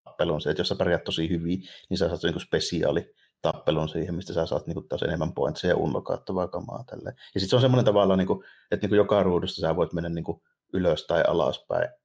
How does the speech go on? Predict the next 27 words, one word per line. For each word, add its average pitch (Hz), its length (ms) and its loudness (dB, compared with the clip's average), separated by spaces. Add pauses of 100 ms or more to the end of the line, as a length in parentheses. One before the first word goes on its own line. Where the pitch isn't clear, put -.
(180)
tälleen 82 380 0
näin, 85 160 -2
et - 60 -12
niinku 80 200 -8
ka-, - 280 0
kaikista 92 400 0
voi 85 120 2
käytännössä 82 420 -2
liikkua - 360 -6
sit - 200 -10
aina 76 140 -2
niinku 85 160 -6
neljään 76 440 0
suuntaan. 71 380 -6
Elikkä 101 180 -2
se 95 40 4
on 90 80 2
niinku 90 180 -4 (520)
se - 60 4
sun 95 220 0
arcade-reitti, 87 920 2
niin 80 100 -2
sä 80 140 -2
voit 85 140 -4
itse - 280 -4
valita 78 360 0
sen. - 240 -8